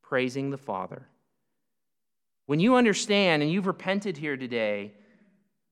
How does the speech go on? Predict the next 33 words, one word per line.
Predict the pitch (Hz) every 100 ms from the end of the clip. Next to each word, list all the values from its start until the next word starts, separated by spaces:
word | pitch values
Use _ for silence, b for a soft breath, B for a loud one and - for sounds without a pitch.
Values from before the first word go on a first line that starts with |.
| _
you | 175
have | 196
nothing | 202 233 214
to | 170
boast | 151 170 180 -
in, | 147 135
and | 131
so | - 135
how | 135
do | 139
you | 135
respond? | 117 - 131 113
You |
praise | 110 127 117
the | 110
Father. | - 101 104 90 - _ _ _ _ _ _ _ _ _ -
You | 135
praise | - - 165 170 190 175
the | 180
Father | - 135 127 131 127
along | 127 120 120 135 147 156 135 123
with | 139 151
Jesus | - 127 110 107 104
for | - 120
granting | 107 117 120 123 - 117
you | 101 101 98 98 - _ _ -
that | 101 107
repentance | 120 110 - 92 - 85 85 - _ _ _ _ _ _ _ _
and | 117
humble | - 143 151 147 143
joy | 110 110 101 98 98 _ _ _ _ _ _ _ _ _ _ _ _ -
and | 107
thankfulness. | 110 101 - 98 92 - - -